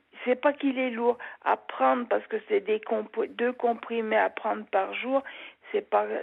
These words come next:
c'est, c'est pas comme des personnes qui ont des, des, des, des traitements, euh, euh, en ins-, dans, euh, en institut de cancérologie, mais,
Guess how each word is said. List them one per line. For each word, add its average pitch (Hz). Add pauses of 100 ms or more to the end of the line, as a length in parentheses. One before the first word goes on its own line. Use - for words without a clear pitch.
(120)
c'est, 208 (500)
c'est 202
pas 220
comme 208
des 196
personnes 220
qui 208
ont 202 (380)
des, 190 (460)
des, 175
des, 170 (380)
des 196
traitements, 208
euh, 175 (440)
euh, 160 (140)
en 202
ins-, 196 (360)
dans, 190 (420)
euh, 160 (2500)
en 220
institut 220
de -
cancérologie, 208 (360)
mais, 220